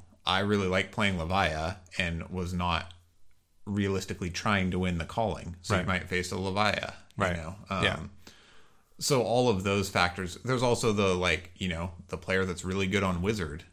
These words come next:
Speaker 1: and, like, can day two, actually. Um,
Speaker 2: Yeah, which there was one.
Speaker 1: yeah. So, uh, there's just, there's a lot of wild cards in those terms, right?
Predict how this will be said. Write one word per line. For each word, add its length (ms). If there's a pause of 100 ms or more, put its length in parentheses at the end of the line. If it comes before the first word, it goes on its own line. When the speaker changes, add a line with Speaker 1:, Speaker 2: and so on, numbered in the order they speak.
Speaker 1:
and, 180
like, 200
can 300
day 140
two, 260
actually. 600 (260)
Um, 180
Speaker 2:
Yeah, 220
which 200
there 120
was 200
one. 220 (220)
Speaker 1:
yeah. 240 (120)
So, 420
uh, 420 (320)
there's 360
just, 380
there's 240
a 60
lot 280
of 140
wild 380
cards 560
in 320
those 440
terms, 440
right? 320